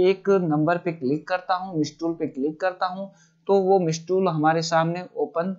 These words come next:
हो जाता है। ओपन होने के बाद में यहाँ पर नाम बताया जा रहा है, सामने आपका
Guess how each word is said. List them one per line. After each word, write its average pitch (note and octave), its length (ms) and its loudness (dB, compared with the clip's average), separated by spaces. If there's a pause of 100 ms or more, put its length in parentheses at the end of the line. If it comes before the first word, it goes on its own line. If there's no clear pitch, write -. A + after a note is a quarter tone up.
(100)
हो E3 120 4
जाता A#2 360 -6
है। A2 100 -16 (360)
ओपन G3+ 340 4
होने G#3 320 2
के G#3+ 160 2
बाद F#3 260 4
में G3+ 140 2
यहाँ D3+ 300 0
पर E3+ 240 0
नाम D#3 260 2
बताया F3+ 340 0
जा F3+ 220 2
रहा F3+ 140 0
है, F#3 140 -2
सामने F3 520 -4
आपका E3 300 -4